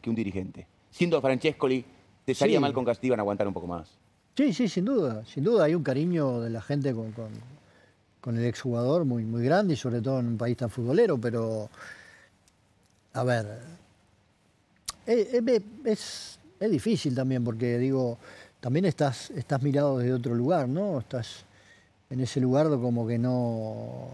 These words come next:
Speaker 2: no, no, no te puedes equivocar, no, no sabes todo de esto. Entonces,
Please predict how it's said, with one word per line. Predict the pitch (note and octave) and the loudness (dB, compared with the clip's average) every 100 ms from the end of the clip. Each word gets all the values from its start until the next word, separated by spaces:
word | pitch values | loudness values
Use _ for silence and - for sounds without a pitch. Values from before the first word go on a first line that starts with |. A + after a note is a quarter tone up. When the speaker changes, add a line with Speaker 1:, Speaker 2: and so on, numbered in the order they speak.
| C3+ | -6
Speaker 2:
no, | B2 A#2+ | -4 -2
no, | A#2+ | 0
no | A#2 A2+ A#2+ | 0 0 0
te | A2+ | 0
puedes | A#2+ A#2+ | 0 0
equivocar, | A#2+ B2 C#3 F#3+ E3+ C3+ | 0 2 4 4 4 2
no, | B2+ A#2+ A#2+ | -2 -2 -2
no | A#2+ | -4
sabes | A2 - - - B2+ B2+ A#2 | -6 -10 -16 -8 -2 -2 0
todo | F3+ D#3 C3+ B2+ A#2 A#2+ | 2 2 2 2 0 -2
de | A#2+ D3 | -2 -4
esto. | C#3 C3 | -4 -4
Entonces, | A2+ C#3 C#3+ - | -2 0 -2 -4